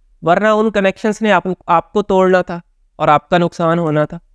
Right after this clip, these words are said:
अल्लाह ने उन्हीं कनेक्शंस को तोड़ के रख दिया कि मेरा जो बंदा है, इसके साथ कुछ ना हो, इसके साथ मसला ना हो, जिस वजह से वो कनेक्शंस तोड़ दिए, क्योंकि वो कनेक्शंस आपको अजियत दे रहे थे,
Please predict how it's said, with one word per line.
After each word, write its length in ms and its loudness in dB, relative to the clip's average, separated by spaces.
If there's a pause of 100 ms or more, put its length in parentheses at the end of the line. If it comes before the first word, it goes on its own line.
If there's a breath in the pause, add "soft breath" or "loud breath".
(320)
अल्लाह 180 2
ने 80 0
उन्हीं 200 0
कनेक्शंस 440 -2
को 120 -4
तोड़ 240 -2
के 100 -4
रख 160 -2
दिया 200 -14 (1800)
कि 40 -4
मेरा 240 2
जो 120 0
बंदा 340 2
है, 180 -8 (1000)
इसके 220 -4
साथ 220 2
कुछ 280 -6
ना 100 0
हो, 220 -8 (840)
इसके 240 -4
साथ 200 2
मसला 360 0
ना 100 0
हो, 160 -8 (500)
जिस 220 -6
वजह 180 2
से 100 -4
वो 120 -2
कनेक्शंस 560 -2
तोड़ 220 2
दिए, 140 -4
क्योंकि 260 -2
वो 120 0
कनेक्शंस 640 -2
आपको 540 0 (460)
अजियत 380 0
दे 200 0
रहे 140 0
थे, 200 -6